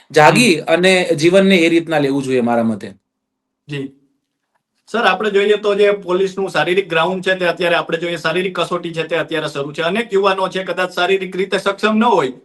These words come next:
Speaker 2: તો તેમના માટે આપણે બીજી અનેક એવી પરીક્ષા છે કે જેમાં તે પાસ થઈ શકે છે, વધુ મહેનત કરી શકે છે. તો એને લઈને શું કહેશો, સર?
Speaker 1: પહેલા તો, મ-, ભાઈ, વાત એ છે કે દસ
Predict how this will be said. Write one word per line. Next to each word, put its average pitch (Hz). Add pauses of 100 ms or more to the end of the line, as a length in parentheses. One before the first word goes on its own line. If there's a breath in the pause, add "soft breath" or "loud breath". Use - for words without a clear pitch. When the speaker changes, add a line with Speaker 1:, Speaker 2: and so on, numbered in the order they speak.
Speaker 2:
તો -
તેમના 208
માટે 202
આપણે 190
બીજી 190
અનેક 208
એવી 196
પરીક્ષા 185
છે 180
કે 175
જેમાં 175
તે 185
પાસ 170
થઈ 165
શકે 175
છે, 185
વધુ 165
મહેનત 185
કરી 185
શકે 180
છે. 180
તો 180
એને 220
લઈને 226
શું 190
કહેશો, 131
સર? 104 (1000 soft breath)
Speaker 1:
પહેલા 185
તો, 208
મ-, 175
ભાઈ, 156
વાત 180
એ 190
છે 190
કે 214 (260)
દસ 196